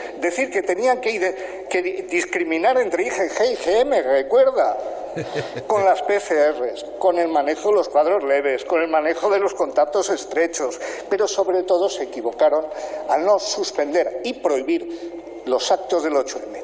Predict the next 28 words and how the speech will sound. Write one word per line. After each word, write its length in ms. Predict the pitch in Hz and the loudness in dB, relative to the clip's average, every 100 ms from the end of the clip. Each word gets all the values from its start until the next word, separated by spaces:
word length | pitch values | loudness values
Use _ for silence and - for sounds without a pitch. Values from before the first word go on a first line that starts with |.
| - | -6
todos 300 | - 240 254 | 0 2 4
los 200 | 180 - | 2 -2
actos. 560 | 208 - - - - - - - - - - - - - - - - - | -4 -8 -10 -8 -8 -8 -10 -10 -12 -10 -10 -10 -10 -8 -4 -4 -2 0
Ustedes 420 | 180 247 240 190 | 2 2 2 2
debían 320 | 170 180 165 | 0 2 0
pedir 320 | 131 135 127 | 0 -2 -4
perdón. 280 | - - - - - - - - - - - - - - - - | -6 -2 -2 -4 -10 -12 -14 -14 -14 -12 -10 -10 -10 -8 -6 0
Y 420 | 190 175 165 160 | 0 2 0 -2
no 180 | 170 240 | 0 0
de 100 | 202 | 0
pie, 240 | - 220 | 0 0
de 140 | 117 120 | 0 -2
rodillas. 640 | 139 226 - - - - - - - - - | 0 0 -4 -8 -10 -12 -12 -12 -10 -10 -2
Y 80 | 175 | -2
empezando 580 | 175 160 226 233 247 - | 0 2 2 4 2 2
pidiendo 440 | 151 196 220 214 | -2 0 0 2
perdón 360 | 185 180 185 - - - - - - | 2 4 2 0 -10 -10 -12 -6 2
a 80 | 147 | 4
la 100 | 135 | 4
señora 460 | - 147 160 156 | 0 2 4 4
Calvo, 440 | 151 147 143 156 - | 4 2 0 -4 0
a 80 | 139 | 2
la 180 | 110 - | 2 0
que 120 | 131 | 0
deseo 440 | 120 - 139 143 - - - - | 0 0 2 0 -2 -12 -12 -4
que 240 | 147 123 - | -2 -2 0
lo 120 | 127 | 0
mejor. 360 | 127 113 - | 0 0 0